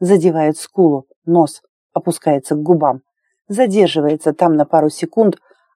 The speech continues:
а потом впивается тяжелым взглядом прямо мне в глаза. «Но тут кресло удобнее, а нам не час лететь». И отворачивается. «Спасибо»,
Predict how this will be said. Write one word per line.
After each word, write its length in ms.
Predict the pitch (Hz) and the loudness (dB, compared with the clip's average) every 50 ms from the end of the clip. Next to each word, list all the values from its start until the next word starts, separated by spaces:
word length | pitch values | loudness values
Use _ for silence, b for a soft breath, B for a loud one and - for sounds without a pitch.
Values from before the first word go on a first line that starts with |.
| _ _ | _ _
а 100 | 160 165 | -4 -2
потом 340 | - 170 170 - 185 180 | -2 -2 0 0 0 0
впивается 680 | 165 - - _ - 190 170 185 175 160 151 - - 160 | 0 -2 -6 _ 0 0 2 4 4 2 2 0 -2 -6
тяжелым 420 | 151 - 170 151 160 170 160 156 160 | -4 -2 -4 0 0 2 2 2 0
взглядом 580 | 147 151 165 170 180 196 190 180 160 147 139 - _ _ _ _ _ _ _ | -2 -4 -2 0 2 2 4 4 2 0 -2 -4 _ _ _ _ _ _ _
прямо 300 | - - 185 165 160 156 | -2 0 2 4 4 2
мне 220 | 160 160 160 151 | 2 2 0 -2
в 60 | 139 - | -2 -2
глаза. 440 | - 156 160 156 139 143 - - _ _ _ _ _ _ _ _ _ _ _ _ _ _ _ _ _ _ | -2 -2 0 0 -2 -4 -6 -6 _ _ _ _ _ _ _ _ _ _ _ _ _ _ _ _ _ _
«Но 180 | 160 151 143 | -2 -2 0
тут 200 | - 147 135 - | 0 -2 -2 -2
кресло 400 | - - 151 147 127 - - 107 | -2 0 0 0 0 -2 -4 -6
удобнее, 560 | 110 101 - - - - 147 135 139 139 131 _ _ _ _ _ _ _ _ _ | -6 -6 -6 -8 -8 -8 -8 -10 -10 -12 -16 _ _ _ _ _ _ _ _ _
а 80 | - | 0
нам 200 | 156 165 170 156 | 0 2 2 2
не 160 | 139 123 120 117 | 0 -2 -6 -8
час 280 | - - - - - | -10 -12 -12 -12 -14
лететь». 460 | - - - - - - - - - _ _ _ _ _ _ _ _ _ _ _ | -14 -16 -14 -14 -16 -16 -16 -20 -20 _ _ _ _ _ _ _ _ _ _ _
И 60 | - | -2
отворачивается. 880 | 262 233 - 170 170 156 143 - - - 147 151 - - - - - 143 _ _ _ _ _ _ _ _ _ _ _ _ | -2 0 2 0 0 0 -2 -6 -10 -16 -16 -18 -18 -18 -20 -20 -20 -20 _ _ _ _ _ _ _ _ _ _ _ _
«Спасибо», 640 | _ - - - 220 185 - - 208 175 - 160 | _ -8 -4 -4 -4 -4 -4 -4 -6 -6 -6 -10